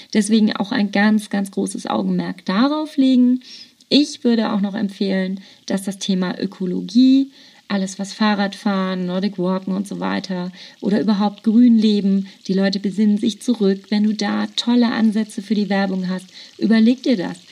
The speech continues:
Was zum Beispiel gar nicht gut ankam, auch in der Gesellschaft ist, ich weiß nicht, vielleicht erinnerst du dich,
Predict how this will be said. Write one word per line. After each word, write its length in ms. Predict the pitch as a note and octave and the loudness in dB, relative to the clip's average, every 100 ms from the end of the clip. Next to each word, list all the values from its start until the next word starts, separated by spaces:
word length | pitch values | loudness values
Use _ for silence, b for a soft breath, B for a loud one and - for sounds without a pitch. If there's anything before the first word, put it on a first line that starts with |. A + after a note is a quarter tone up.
| B B - | B B 0
Was 160 | G#3+ | 2
zum 100 | A3 | 4
Beispiel 320 | G3+ F#3+ F3+ | 2 2 -4
gar 280 | E3+ F3+ F#3 | -4 -2 0
nicht 200 | D#4+ E4 | 0 -2
gut 160 | G3 F#3 | -4 -4
ankam, 420 | - E3+ F3 E3+ | -6 -6 -6 -6
auch 140 | - | -6
in 100 | - | -6
der 100 | F3+ | -6
Gesellschaft 600 | E3+ F3 E3+ F3 F#3+ F#3+ | -6 -4 -2 0 0 -4
ist, 240 | - F#3 - B B B - | -6 -6 -8 B B B -8
ich 200 | - G3 | -6 -2
weiß 180 | F#3 A3 | -2 0
nicht, 120 | B3 | -2
vielleicht 300 | - F3+ F3+ | -2 -4 -4
erinnerst 340 | G3 G#3+ A#3 - | -2 0 0 0
du 60 | |
dich, 200 | G3+ G3 | -4 -6